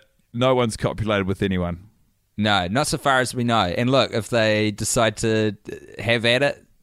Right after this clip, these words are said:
Speaker 2: power to them. But, um, it was a spurious rumor that you were spreading, and I had to step in.
Speaker 1: Well, you didn't really
Speaker 2: But that's, that's literally the only thing I think I've cut in the whole, like, over a hundred episodes we've, fuck, maybe, like, a hundred and twenty episodes or whatever that we've done.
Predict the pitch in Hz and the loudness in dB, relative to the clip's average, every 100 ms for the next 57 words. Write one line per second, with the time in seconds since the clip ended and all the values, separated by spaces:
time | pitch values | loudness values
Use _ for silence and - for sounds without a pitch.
0 | - 117 101 101 104 90 80 - _ 92 | -4 -2 0 0 0 0 -4 -10 _ -4
1 | 85 - 87 85 90 _ _ - 101 95 | -2 -2 -4 -4 -10 _ _ -10 -6 -2
2 | 98 - 127 117 110 107 110 104 104 - | 0 2 2 2 2 0 0 0 -2 0
3 | 104 101 104 - - 107 113 117 92 90 | 0 2 0 -2 -2 -2 -2 -2 -4 -4
4 | 95 104 - 98 104 - - 107 110 92 | -2 -2 -2 -2 -2 -2 -4 -4 -4 -4
5 | 92 107 107 135 139 131 131 175 226 220 | 0 0 2 0 2 2 2 4 2 0
6 | - - - 190 202 208 196 185 175 151 | -4 -8 -4 0 0 0 0 0 0 0
7 | 135 151 151 131 147 123 107 123 113 104 | 2 2 0 0 0 2 0 0 -2 -2
8 | 110 117 - 107 107 98 117 110 110 104 | 0 0 0 -2 -2 -2 0 2 2 0
9 | 104 _ _ _ _ _ - 101 - - | -2 _ _ _ _ _ -4 -2 -2 0
10 | 104 101 92 98 107 104 98 87 98 - | 0 0 -2 0 -2 0 -2 -4 -6 -4
11 | - 95 87 95 - _ _ _ - 113 | -2 -4 -4 -10 -12 _ _ _ -14 -12
12 | 123 - 127 151 123 95 - _ _ _ | -12 -8 -8 -4 -4 -4 -10 _ _ _
13 | _ - - 110 104 101 95 110 101 101 | _ -18 -6 -4 -4 -4 -6 -6 -6 -4
14 | - 110 90 90 87 80 87 - 98 92 | -2 -2 -2 -6 -6 -6 -10 -10 -10 -8
15 | 98 92 | -8 -8